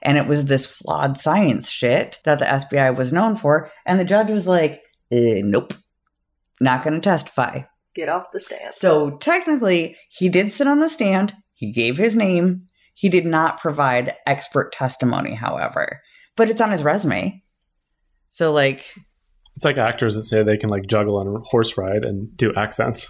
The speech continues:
Speaker 2: Just
Speaker 1: And
Speaker 2: 'cause they
Speaker 1: again,
Speaker 2: saw a
Speaker 1: like,
Speaker 2: movie
Speaker 3: Yeah.
Speaker 2: about it.
Speaker 3: <laughs> They
Speaker 1: In
Speaker 3: can't
Speaker 1: the
Speaker 3: do
Speaker 1: grand
Speaker 3: it, any of
Speaker 1: scheme,
Speaker 3: it.
Speaker 1: in the grand scheme, it's not that big a deal.
Speaker 3: No.
Speaker 1: But he's in law enforcement.
Speaker 3: Yeah.
Speaker 1: He's
Speaker 2: Hmm.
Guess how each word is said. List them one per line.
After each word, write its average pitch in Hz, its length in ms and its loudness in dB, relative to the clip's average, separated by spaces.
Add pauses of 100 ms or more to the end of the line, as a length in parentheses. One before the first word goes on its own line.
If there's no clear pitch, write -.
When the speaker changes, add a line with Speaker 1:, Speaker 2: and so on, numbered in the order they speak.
(120)
Speaker 2:
Just - 160 -6
Speaker 1:
And 247 80 4
Speaker 2:
'cause 269 60 6
they - 40 4
Speaker 1:
again, 392 160 2
Speaker 2:
saw 185 160 2
a - 0 -
Speaker 1:
like, 190 240 2
Speaker 2:
movie 165 220 -4
Speaker 3:
Yeah. 147 180 6
Speaker 2:
about - 260 2
it. - 120 2
Speaker 3:
<laughs> 185 120 4
They 180 100 6
Speaker 1:
In - 40 4
Speaker 3:
can't - 300 4
Speaker 1:
the - 40 -2
Speaker 3:
do 139 120 2
Speaker 1:
grand 330 260 4
Speaker 3:
it, - 200 -6
any 302 180 4
of - 100 4
Speaker 1:
scheme, - 380 -2
Speaker 3:
it. 175 60 -6 (640)
Speaker 1:
in 370 80 4
the 359 60 2
grand 330 200 2
scheme, 320 160 -2
it's 240 140 -2
not 151 180 0
that 139 160 2
big 123 160 2
a 120 60 0
deal. 123 580 0 (140)
Speaker 3:
No. 139 340 -10 (240)
Speaker 1:
But 143 400 2
he's 208 380 0
in 175 100 2
law 165 260 4
enforcement. 135 760 2
Speaker 3:
Yeah. 104 200 -2
Speaker 1:
He's 196 760 0
Speaker 2:
Hmm. 165 340 -14